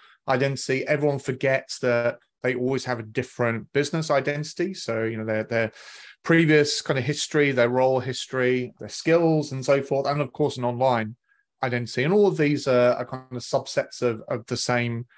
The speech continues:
person. And of course, as soon as you get into the digital realm, online identities can be anything from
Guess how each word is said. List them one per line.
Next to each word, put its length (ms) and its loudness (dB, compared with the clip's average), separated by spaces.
person. 540 -2
And 100 -4
of 120 -6
course, 520 -2
as 120 -12
soon 200 -6
as 140 -8
you 60 -10
get 280 -4
into 600 -6
the 80 -2
digital 400 2
realm, 540 2
online 360 2
identities 600 0
can 180 -8
be 240 -2
anything 480 -4
from 500 -2